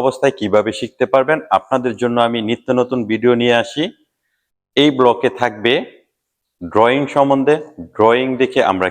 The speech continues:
কিভাবে চল্লিশ তলা, পঞ্চাশ তলা, ষাট তলা, তিরিশ তলা বিল্ডিং এর কাজগুলো করি। এরকম ড্রয়িং গুলো সাজানো থাকে, এই ড্রয়িং গুলো অবশ্যই আপনার দেখতে হবে কোনটা কি কাজে আসে।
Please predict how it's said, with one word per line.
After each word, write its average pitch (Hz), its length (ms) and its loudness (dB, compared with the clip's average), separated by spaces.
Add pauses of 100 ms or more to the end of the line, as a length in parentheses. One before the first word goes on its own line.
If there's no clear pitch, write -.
কিভাবে 123 380 2 (540)
চল্লিশ 131 400 0
তলা, 123 180 2 (100)
পঞ্চাশ 123 360 0
তলা, 113 280 2
ষাট 113 180 -2 (100)
তলা, 117 280 2
তিরিশ 120 240 -8
তলা 113 280 2
বিল্ডিং 98 380 -4
এর 101 140 0
কাজগুলো 107 420 0 (120)
করি। 110 200 2 (480)
এরকম 156 320 4 (100)
ড্রয়িং 127 260 4
গুলো 147 120 2 (100)
সাজানো 135 440 0
থাকে, 110 280 0 (560)
এই 104 140 -2
ড্রয়িং 113 300 2
গুলো 127 200 2
অবশ্যই 110 340 0
আপনার 104 180 -6 (100)
দেখতে 107 300 -2
হবে 98 180 0 (160)
কোনটা 123 240 -4 (140)
কি 131 100 -2 (100)
কাজে 98 260 0 (100)
আসে। - 220 -16